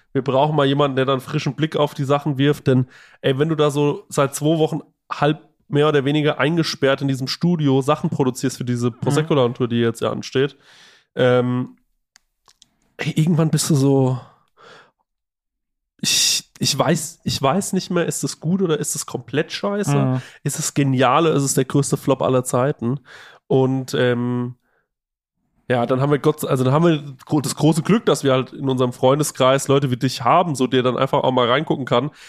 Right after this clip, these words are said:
Speaker 1: der nebenan wohnt, der selbst schon jede Menge Shows gespielt hat und der dann einfach auch sieht, „Ey, pass auf, ich glaub, das funktioniert live nicht so gut, weil“, und wir sehen auch zum ersten Mal die Reaktion von jemand anderem. So,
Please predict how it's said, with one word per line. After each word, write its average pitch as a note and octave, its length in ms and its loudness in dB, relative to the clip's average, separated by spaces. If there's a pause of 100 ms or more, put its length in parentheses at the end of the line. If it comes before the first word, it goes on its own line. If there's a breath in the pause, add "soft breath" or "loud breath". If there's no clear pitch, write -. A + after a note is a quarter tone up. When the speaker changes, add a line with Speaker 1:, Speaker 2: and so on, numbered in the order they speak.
(240 loud breath)
Speaker 1:
der B2+ 320 4
nebenan C3+ 480 0
wohnt, C3 300 2
der B2 100 2
selbst B2+ 200 0
schon C#3+ 180 0
jede B2 180 0
Menge B2 380 2
Shows D3+ 340 0
gespielt B2+ 460 -4
hat C3 140 0
und A#2+ 100 -4
der A#2+ 80 2
dann B2+ 160 0
einfach C#3 260 -2
auch B2 140 -2
sieht, D3 240 -4
„Ey, - 200 -4
pass - 200 -4
auf, C#3 160 0
ich - 60 -18
glaub, C3 180 -2
das C#3+ 100 -6
funktioniert C#3 460 -2
live C3 260 0
nicht D#3 140 -4
so D#3 100 -4
gut, C#3 220 -2
weil“, C#3 320 4 (340 loud breath)
und B2+ 140 -6
wir C#3+ 100 4
sehen D3 220 0
auch E3+ 100 -2
zum - 160 -8
ersten E3 380 0
Mal D#3+ 80 2
die C#3+ 100 0
Reaktion C3+ 500 0
von D#3+ 120 -4
jemand B2 260 0
anderem. - 360 -4 (360 soft breath)
So, - 400 -2